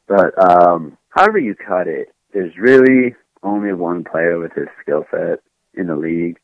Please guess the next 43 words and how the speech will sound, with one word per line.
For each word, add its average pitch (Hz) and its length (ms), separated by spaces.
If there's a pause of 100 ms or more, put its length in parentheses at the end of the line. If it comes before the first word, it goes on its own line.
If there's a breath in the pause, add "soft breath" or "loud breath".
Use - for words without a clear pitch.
and 98 120
I 123 120
don't 120 100
know 113 120
what 101 180
shape 90 180
he's 87 140
in 85 120
right 78 220
now. 80 440 (340)
But 107 180
yeah, 95 140
he's, 110 360 (100)
he's 160 200
played 82 180
through 80 120
some - 140
injuries 82 420
and, 80 200 (200)
you 85 60
know, 76 160
dealt 82 200
with, 80 140 (160)
with - 140
this, 85 200
that, 82 180
and - 120
the - 100
third. 85 240
But 82 200 (360)
I, 117 200 (100)
I 131 140
haven't 123 460
seen 104 220
any 95 240
other 92 200
players 92 460
who 87 120
can 85 180
do 85 280 (140)
what - 200
he 90 120
does. 76 340